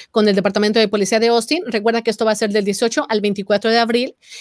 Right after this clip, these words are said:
Y, y sé que también ya tienen ahorita, por ejemplo, una página en Facebook que ha estado muy activa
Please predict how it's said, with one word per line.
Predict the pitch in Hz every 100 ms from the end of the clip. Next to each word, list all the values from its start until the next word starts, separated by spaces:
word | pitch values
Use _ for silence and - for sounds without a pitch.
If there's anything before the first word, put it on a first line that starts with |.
| -
Y, | 269 294 339 -
y | 240 202
sé | - 285
que | 277
también | 277 285 269 277
ya | 277
tienen | 285 277 269
ahorita, | 226 226 269
por | 262
ejemplo, | 220 233 240 247
una | 240 247 240
página | 240 240 247 240 233
en | 214
Facebook | 214 262 262 214 208
que | 220
ha | 202
estado | 208 226 220 220
muy | 220 226
activa | 208 - 269